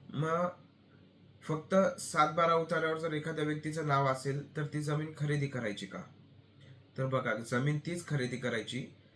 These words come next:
ज्या व्यक्तीची मालकी हक्काची जमीन असेल, त्या व्यक्तीपासून ती जमीन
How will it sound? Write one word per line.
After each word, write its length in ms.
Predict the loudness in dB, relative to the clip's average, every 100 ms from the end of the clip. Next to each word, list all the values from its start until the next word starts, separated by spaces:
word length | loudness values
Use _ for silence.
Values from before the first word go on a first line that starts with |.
| -20 -20 -10 0
ज्या 200 | 2 4
व्यक्तीची 580 | 2 0 -4 -4 -2 0
मालकी 380 | 2 2 2 -2
हक्काची 580 | -4 -6 -4 -2 -2
जमीन 400 | -2 0 0 0
असेल, 380 | -2 -6 -12 -14 -20 -20 -14 2
त्या 140 | 2
व्यक्तीपासून 600 | 2 -2 -4 -4 -4 -4
ती 120 | -4
जमीन 360 | -2 -2 -2